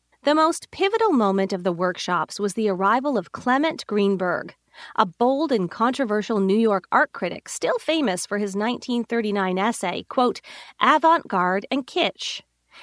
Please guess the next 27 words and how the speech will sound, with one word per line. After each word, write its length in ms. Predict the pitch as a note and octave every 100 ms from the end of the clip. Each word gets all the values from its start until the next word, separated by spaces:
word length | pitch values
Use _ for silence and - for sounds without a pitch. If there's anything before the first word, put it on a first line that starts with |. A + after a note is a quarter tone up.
| -
and 180 | G#3+ G#3+
in 120 | F#3
part 340 | - E4 A#3+ -
responsible 680 | G#3+ - A#3+ A#3 A#3 A#3+
for 120 | B3 G#3
Jackson 520 | F#3 F3+ C#4 A#3+ G#3+
Pollock's 420 | - D#4+ E4+ -
status 480 | - F#3 F3 F3+ -
in 100 | -
American 420 | G#3 G3+ F#3+ F#3 G3
art. 440 | B3 C3+ A#2 - _ - - -
Greenberg 600 | G#3 C4+ F#4+ A4+ E4 D#4+ - -
actively 520 | C#4 - F4+ D4+ D4
supported 440 | - - A3 G3+ -
artists 500 | A#3+ D4+ - - -
who 120 | C#4
shared 360 | C4+ - D#4+ F4
his 140 | F#4
ideas 480 | D#4+ A#3+ F#3 F3+ F3+
about 260 | - C#4+ -
paintings. 680 | - F#4+ F#4 C#4+ - - - _ _ - - -
Those 320 | C4+ F4+ G4
who 120 | D#4
sought 360 | B3+ - A#3+ -
in 120 | F#3+
picture 360 | - F#4+ - A#3
making 400 | F3+ E3+ E3+